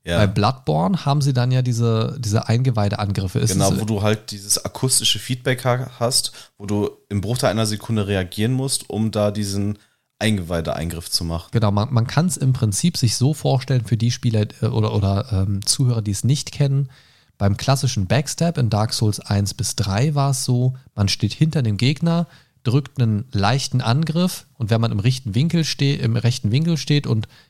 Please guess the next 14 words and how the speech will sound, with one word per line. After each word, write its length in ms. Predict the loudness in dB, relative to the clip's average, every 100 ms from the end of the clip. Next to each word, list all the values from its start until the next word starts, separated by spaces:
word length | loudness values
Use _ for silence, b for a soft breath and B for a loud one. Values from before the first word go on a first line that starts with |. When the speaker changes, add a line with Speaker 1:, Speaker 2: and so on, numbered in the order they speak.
| b
Speaker 2:
es 240 | 0 0 2
geht 280 | 0 2
bei 120 | 0 0
diesem 300 | 0 0 0
Gegner, 340 | 0 2 0
was 120 | 0
bei 100 | -2
den 140 | -2 0
meisten 360 | 2 0 0
Gegnern 280 | -2 0 0
der 80 | 0
Fall 220 | 0 0
ist, 160 | 0 -4 B B B B -2
ähm, 360 | 2 2 0